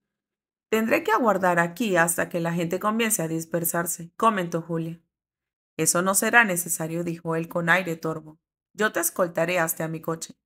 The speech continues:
Ella negó con la cabeza y retrocedió. "No, gracias. No me parece prudente pasar otra velada contigo. Ni una cena siquiera. Por lo que sé, todavía no has comido". "No tengo inconveniente en cenar contigo. Lo que sucede es que después".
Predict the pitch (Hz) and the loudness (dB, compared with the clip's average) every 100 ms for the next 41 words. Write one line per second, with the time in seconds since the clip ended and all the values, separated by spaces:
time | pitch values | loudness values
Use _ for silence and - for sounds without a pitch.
0 | _ - 151 156 170 180 254 254 220 196 | _ -10 -4 -2 0 0 2 2 4 2
1 | 220 185 160 160 170 - 156 156 165 _ | 2 -2 -4 -6 -10 -8 -8 -10 -14 _
2 | - - _ 214 208 170 170 165 165 - | -20 -20 _ 2 6 6 4 -2 -8 -4
3 | 165 165 170 190 214 254 185 170 175 175 | -2 0 2 2 0 -4 -4 -2 -2 -2
4 | 165 170 165 165 160 170 - 226 202 175 | -6 -4 -2 -2 0 0 0 2 2 2
5 | 165 165 165 165 165 160 160 _ _ _ | 0 0 -2 -6 -6 -8 -12 _ _ _
6 | _ _ _ - 175 165 214 - 247 311 | _ _ _ -4 0 2 2 2 0 0
7 | - 170 170 180 208 - _ _ _ _ | -2 -4 -4 -4 -6 -14 _ _ _ _
8 | _ _ _ 160 160 160 160 165 165 190 | _ _ _ -2 0 0 -2 -2 0 4
9 | 233 294 240 175 165 165 - 170 165 165 | 4 4 0 0 0 -2 -4 -4 -4 -6
10 | 170 175 _ _ _ _ _ _ _ _ | -8 -14 _ _ _ _ _ _ _ _
11 | _ _ _ 185 202 208 - 269 240 175 | _ _ _ 0 2 2 4 4 4 0
12 | 170 175 165 160 185 180 165 165 175 165 | 0 0 0 0 -2 -2 -4 -4 -4 -4
13 | - 175 175 170 175 170 175 170 - 170 | -6 -4 -4 -4 -2 0 0 0 2 0
14 | 214 - 285 202 175 - - 165 180 185 | -2 0 0 0 -4 -8 -4 0 0 0
15 | 175 - | -4 -8